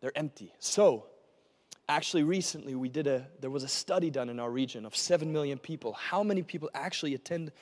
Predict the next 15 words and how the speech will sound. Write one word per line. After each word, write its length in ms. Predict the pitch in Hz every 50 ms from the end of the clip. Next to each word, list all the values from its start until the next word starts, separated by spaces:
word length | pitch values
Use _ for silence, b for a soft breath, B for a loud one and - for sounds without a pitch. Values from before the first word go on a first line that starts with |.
| b b b
a 60 | 143
local 300 | 139 143 160 165 - 160
service 500 | 143 - - 190 190 185 151 113 - -
or 120 | - 127
com-, 280 | 120 - - 143 143 151 -
connected 400 | - - 156 170 180 165 - 151 -
to 80 | 147
a 40 | 135
community? 480 | - 143 147 170 196 208 151 113 95 - _ b b b b b b b b b b b b b
You 80 | - 139
know 100 | 147 170
what 140 | 180 170 175
the 100 | - -
answer 300 | 147 165 175 - - 190
was? 360 | 180 175 185 196 - - -